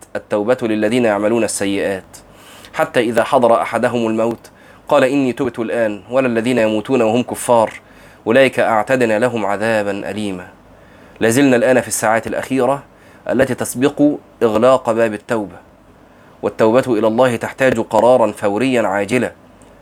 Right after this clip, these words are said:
قرار فوري يا جماعة، يعني دلوقتي، يعني ما تستناش لما الدرس يخلص. ليه؟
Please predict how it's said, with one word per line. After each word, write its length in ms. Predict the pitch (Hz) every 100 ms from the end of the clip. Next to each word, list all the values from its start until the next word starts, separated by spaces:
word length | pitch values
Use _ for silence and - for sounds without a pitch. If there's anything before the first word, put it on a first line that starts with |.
| - - - -
قرار 180 | - 117
فوري 240 | 127 117
يا 40 | 107
جماعة، 160 | 120
يعني 140 | 110 98
دلوقتي، 380 | 101 98 - 85
يعني 260 | 98 98 101
ما 60 |
تستناش 400 | - - 104 -
لما 80 | 104
الدرس 260 | 101 110 107
يخلص. 400 | 104 - - - - - _ - - - - - -
ليه؟ 300 | 98 113 113